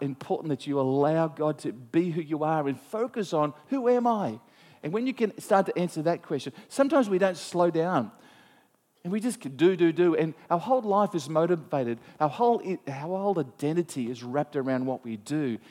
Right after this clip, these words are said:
instead of who we are. And if your whole life is wrapped around what you do, it, it, it comes to a very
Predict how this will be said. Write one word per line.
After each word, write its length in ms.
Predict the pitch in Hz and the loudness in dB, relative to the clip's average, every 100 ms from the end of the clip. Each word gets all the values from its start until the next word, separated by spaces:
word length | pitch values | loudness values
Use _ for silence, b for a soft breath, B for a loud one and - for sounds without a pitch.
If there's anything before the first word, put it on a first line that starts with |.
| B | B
instead 360 | - 123 - 123 | -8 -8 -4 -2
of 160 | 113 - | -2 -2
who 160 | 139 | -4
we 180 | 110 98 | -4 -6
are. 360 | 104 110 85 - B B B | -4 -4 -8 -14 B B B
And 100 | 190 | 0
if 100 | 220 | 0
your 140 | 233 | -2
whole 180 | 233 254 | 0 0
life 240 | 233 196 | 2 2
is 180 | 151 131 | -2 -2
wrapped 200 | 147 139 | -2 -2
around 300 | 139 131 127 | -6 -6 -4
what 180 | 123 120 | -4 -6
you 120 | 117 | -10
do, 420 | 104 185 196 117 120 B B - | -6 -2 0 -2 -4 B B -10
it, 140 | 190 | -4
it, 260 | 165 165 175 | -2 2 0
it 220 | 151 147 - | 0 -8 -6
comes 260 | 196 180 | -6 -4
to 120 | 165 139 | -2 -4
a 60 | |
very 540 | 127 139 175 180 180 | -4 -2 0 0 -2